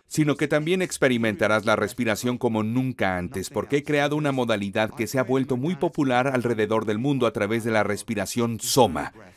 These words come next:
que está cambiando la vida de las personas. En solo unos minutos al día y con una simple experiencia que puedes hacer a primera hora de la mañana, vas a comenzar tu día increíblemente. Aquí hay algo importante que debes considerar.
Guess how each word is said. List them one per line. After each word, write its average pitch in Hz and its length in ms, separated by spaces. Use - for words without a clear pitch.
que 101 80
está 107 200
cambiando 120 500
la 107 140
vida 107 300
de 87 120
las 85 180
personas. 80 720
En 113 160
solo 208 220
unos 190 260
minutos 135 600
al 98 160
día 90 380
y 120 100
con 135 160
una 185 160
simple 165 360
experiencia 110 840
que 98 120
puedes 143 360
hacer 120 260
a 110 120
primera 104 400
hora 110 200
de 90 120
la 90 80
mañana, 101 500
vas 156 220
a 165 40
comenzar 139 560
tu 123 160
día 135 240
increíblemente. 107 1080
Aquí - 220
hay 202 100
algo 196 240
importante 123 600
que 110 100
debes 104 260
considerar. 92 640